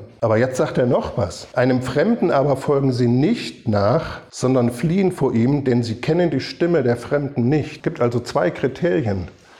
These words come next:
anhand derer du sehen kannst, ob das der gute Hirte ist. Zum einen, du weißt, ich kenne seine Stimme, ich merke, das hat jetzt Gott gesagt. Und interessanterweise hat das ganz oft erlebt. Gott hat gesprochen und ich wusste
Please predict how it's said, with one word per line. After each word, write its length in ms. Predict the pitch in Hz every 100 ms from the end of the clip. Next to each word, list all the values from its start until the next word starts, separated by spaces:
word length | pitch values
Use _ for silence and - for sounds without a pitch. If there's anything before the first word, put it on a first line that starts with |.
| - _ -
anhand 400 | 107 117 123 123
derer 280 | 127 131
du 340 | 123 123 123 120
sehen 400 | 104 156 185 139
kannst, 360 | 127 120 120
ob 160 | 123 123
das 220 | 123 123
der 120 | 156
gute 340 | 123 131 131 131
Hirte 240 | 156 156
ist. 320 | - 190 -
Zum 160 | - 110
einen, 320 | 117 135 165
du 100 | 135
weißt, 480 | 107 123 165 - - - -
ich 120 | -
kenne 260 | 135 131 127
seine 300 | 113 110 110
Stimme, 380 | - 147 185
ich 200 | 185 -
merke, 560 | 139 127 185 - 143 - - - -
das 200 | 131 127
hat 120 | 147
jetzt 180 | 160 -
Gott 200 | 151 -
gesagt. 480 | 90 95 92 - - - - -
Und 140 | 107 131
interessanterweise 720 | 143 185 170 147 123 139 139
hat 100 | -
das 160 | 127
ganz 200 | - 180
oft 220 | - 165 170
erlebt. 320 | 151 117 -
Gott 220 | 127 127
hat 100 | 120
gesprochen 560 | 120 - 120 139 196 -
und 140 | 131
ich 160 | 131 135
wusste 320 | 143 -